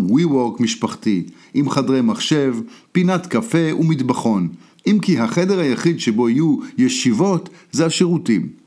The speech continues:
הפורמט הזה מחייב תיאום מדויק של חלוקת מחשבים בין דיירי הבית. אחרת תמצא את עצמך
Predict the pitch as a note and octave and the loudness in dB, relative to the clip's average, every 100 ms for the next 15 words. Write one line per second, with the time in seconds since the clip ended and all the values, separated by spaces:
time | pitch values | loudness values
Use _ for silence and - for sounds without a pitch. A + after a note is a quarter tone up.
0 | _ _ _ _ - - A2+ C3 A2+ D#3 | _ _ _ _ -18 -6 -4 0 2 2
1 | F3 F3 C#3+ A#2 - B2+ D#3 - - F3+ | 2 2 2 0 0 0 0 -2 0 2
2 | F#3+ C#3 A#2+ B2+ D#3+ - - - A#2+ A2+ | 2 2 2 2 0 -2 -4 0 -2 0
3 | D3+ D#3+ D3 A2+ - A2+ C#3+ D#3 A2+ C3+ | -2 -2 -2 -4 -2 0 0 0 0 0
4 | C#3+ C3+ A2+ G#2+ A#2 C3+ F3 A#2 E2 - | 2 0 0 0 0 0 0 -2 -4 -12
5 | - - - C3 F#3 F#3 C#3+ C#3 C3+ - | -20 -20 -8 -2 0 2 0 -2 -2 0
6 | F#3+ F3 C#3 A#2+ A2+ | -2 -2 -4 -4 -2